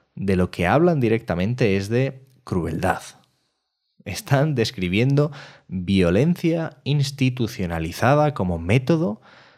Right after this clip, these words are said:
para que un país se cuelgue una medalla en una competición olímpica.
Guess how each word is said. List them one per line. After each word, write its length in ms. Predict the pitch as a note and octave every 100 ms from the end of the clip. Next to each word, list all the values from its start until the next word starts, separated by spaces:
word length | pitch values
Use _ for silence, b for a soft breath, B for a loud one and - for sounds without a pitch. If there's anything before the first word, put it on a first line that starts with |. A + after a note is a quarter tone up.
| b _
para 320 | - F#2 F2+ -
que 160 | E2+
un 200 | G2 F3+
país 720 | - - D#2+ G#2+ G#3 - - _
se 260 | - - -
cuelgue 680 | - G2+ C#3+ F#3 F3 F3 -
una 300 | C3 F3 C#3
medalla 580 | E2+ F2+ C3 D#3+ F3 E3+
en 200 | G2 F#2
una 220 | C3 D3+
competición 960 | C#3 F#2+ - - - G2 D3 C3+ - -
olímpica. 840 | - F#2 F#3 F#3+ - - - -